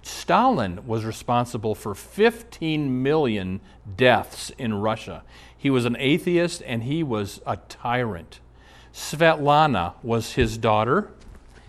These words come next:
and here's what she said in an interview. "My father died a difficult and terrible death.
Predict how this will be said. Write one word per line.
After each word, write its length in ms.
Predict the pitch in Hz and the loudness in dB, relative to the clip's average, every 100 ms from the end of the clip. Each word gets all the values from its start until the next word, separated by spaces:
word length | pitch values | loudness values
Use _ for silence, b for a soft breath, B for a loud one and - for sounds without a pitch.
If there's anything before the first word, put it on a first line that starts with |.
| B B B B | B B B B
and 160 | - 113 | -2 -2
here's 300 | 123 156 147 | 2 0 2
what 180 | 135 127 | 0 0
she 460 | - - 120 120 120 B B B B | -2 0 2 2 -2 B B B B
said 320 | - - 127 | -6 2 4
in 140 | 113 107 | 4 2
an 120 | 104 | 2
interview. 440 | 104 101 90 87 87 - - - - - - - b b b b b b | 0 -2 -4 -8 -10 -16 -18 -18 -20 -20 -20 -20 b b b b b b
"My 180 | - 131 | 2 4
father 420 | 135 147 151 147 | 6 8 8 8
died 260 | 123 120 117 | 4 4 4
a 80 | 110 | 4
difficult 640 | 95 120 143 127 131 135 | 0 -2 -2 -2 -2 -2
and 180 | 117 107 | -6 -8
terrible 520 | - 127 123 95 92 | -2 0 2 0 -4
death. 420 | 87 90 95 - | -2 -2 -2 -8